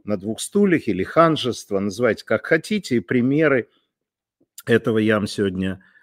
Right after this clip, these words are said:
э, приведу. Идем дальше. Э, Елена, м, Ремес, добрый вечер, смотрю вас, люблю ваши передачи. Ирландия, дай бог мира и добра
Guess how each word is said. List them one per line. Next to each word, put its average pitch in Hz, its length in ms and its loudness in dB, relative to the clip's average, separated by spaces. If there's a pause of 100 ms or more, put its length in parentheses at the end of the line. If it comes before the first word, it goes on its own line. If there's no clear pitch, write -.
(120)
э, 98 220 0
приведу. 101 640 0
Идем 113 360 0
дальше. 139 760 2 (400)
Э, 95 260 0
Елена, 110 840 0 (160)
м, 90 220 -8
Ремес, 139 720 -2
добрый 110 300 0
вечер, 139 260 -2
смотрю 113 400 -4
вас, 113 240 -2
люблю 104 280 0
ваши 98 240 -2
передачи. 113 600 -4
Ирландия, 113 560 -2
дай 117 200 0
бог 107 280 -4
мира 110 320 -2
и 90 40 -6
добра 95 520 -8